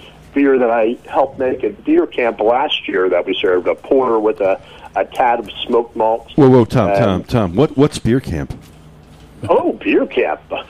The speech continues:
Speaker 2: don't you tell
Speaker 1: I
Speaker 2: us
Speaker 1: think
Speaker 2: about that?
Speaker 1: everyone should go to beer camp. It's a, a thing that, uh, Sierra Nevada does for people in the industry right now, but I, they're considering doing it to the public. And you just go and hang out and brew beer at Sierra Nevada Brewery in Chico, California.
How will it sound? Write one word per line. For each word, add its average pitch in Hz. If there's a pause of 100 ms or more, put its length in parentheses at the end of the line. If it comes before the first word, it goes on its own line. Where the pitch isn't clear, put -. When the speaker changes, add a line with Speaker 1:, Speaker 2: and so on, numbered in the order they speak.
Speaker 2:
don't 127
you 147
tell 147
Speaker 1:
I 147
Speaker 2:
us 180
Speaker 1:
think 202
Speaker 2:
about 85
that? -
Speaker 1:
everyone 139
should 117
go 123
to 117
beer 123
camp. 90
It's 185
a, 190
a 160
thing 220
that, 151
uh, 139
Sierra 165
Nevada 131
does 120 (380)
for 117
people 190
in 123
the 131
industry 127
right 104
now, 104
but -
I, 104 (340)
they're 135
considering 151
doing 127
it 113
to 110
the 104
public. 98 (520)
And 135
you 170
just 185
go 165
and 131
hang 147
out 139
and 113
brew 131
beer 123
at 117
Sierra 127
Nevada 113
Brewery 107
in 92
Chico, 107
California. 95